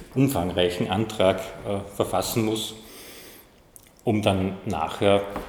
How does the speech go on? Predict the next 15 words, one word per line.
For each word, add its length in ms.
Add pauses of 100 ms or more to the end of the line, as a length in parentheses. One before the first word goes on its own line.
(540)
das 160
eh 140
wieder 160
anzupassen, 680 (200)
wenn 160
man 100
wirklich 300
einmal 180
loslegt. 600 (840)
Aber 460 (280)
ein 100
zentrales 480
Element 420
war 80
dabei 640